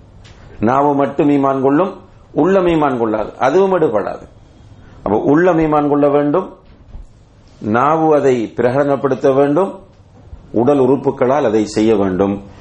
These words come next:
இவ்வாறு செய்வதுதான் அஹ்லு சுன்னா வல் ஜமாஅத்தினுடைய பார்வையில் சரியான கொள்கையாக இருந்து கொண்டிருக்கிறது. ப-, ஈமான் கொண்டு நல்லமல்கள் செய்யக்கூடிய மனிதர்களை பொறுத்தவரையில்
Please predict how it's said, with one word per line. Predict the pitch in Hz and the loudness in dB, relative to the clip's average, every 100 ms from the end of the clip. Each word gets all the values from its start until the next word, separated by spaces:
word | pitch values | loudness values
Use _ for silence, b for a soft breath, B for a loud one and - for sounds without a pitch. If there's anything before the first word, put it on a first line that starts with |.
| B - | B -2
இவ்வாறு | 117 123 135 127 113 101 | 0 2 2 2 0 -2
செய்வதுதான் | - 117 117 120 117 120 143 | 0 0 2 2 2 2 0
அஹ்லு | 110 95 117 113 - | -2 -4 -2 -2 -4
சுன்னா | 107 101 | -4 -2
வல் | 98 90 | -2 -2
ஜமாஅத்தினுடைய | 104 104 101 98 98 87 92 90 | -2 0 -2 -2 -2 0 0 0
பார்வையில் | 104 104 107 123 170 - - - | 0 2 2 2 0 -8 -20 -20
சரியான | - - 110 120 117 110 160 - - - - - - | -16 -2 0 2 2 0 -2 -4 -14 -20 -20 -20 -2
கொள்கையாக | 107 104 104 98 98 | -2 2 2 2 0
இருந்து | 123 95 | -2 0
கொண்டிருக்கிறது. | 90 85 85 - - - - B B B B B - | -2 -4 -6 -6 -8 -8 -16 B B B B B -2
ப-, | 120 117 113 | 0 0 0
ஈமான் | 139 202 214 190 160 | 0 2 0 0 -2
கொண்டு | 160 143 160 | -2 -2 0
நல்லமல்கள் | 135 156 156 147 135 | 0 0 -2 -2 -2
செய்யக்கூடிய | 120 131 120 120 123 110 104 | -4 -2 0 0 -2 0 0
மனிதர்களை | 101 113 127 113 107 101 | 0 0 0 0 0 0
பொறுத்தவரையில் | 87 101 95 98 98 110 156 | 0 -2 0 2 2 2 0